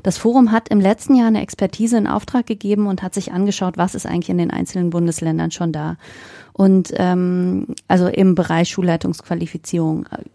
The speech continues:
auch digitalisierungsbezogen, aber eben auch darüber hinaus. Und solche Fortbildungen wie vor dem Amt, im Amt, äh, und so weiter, die gibt es in sehr vielen Bundesländern inzwischen. Und deswegen war die Entscheidung,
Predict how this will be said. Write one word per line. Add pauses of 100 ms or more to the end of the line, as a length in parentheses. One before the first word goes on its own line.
auch
digitalisierungsbezogen,
aber
eben
auch
darüber
hinaus.
Und
solche
Fortbildungen
wie (400)
vor
dem
Amt,
im
Amt,
äh,
und
so
weiter, (520)
die
gibt
es
in
sehr
vielen
Bundesländern
inzwischen. (960)
Und (400)
deswegen
war
die
Entscheidung,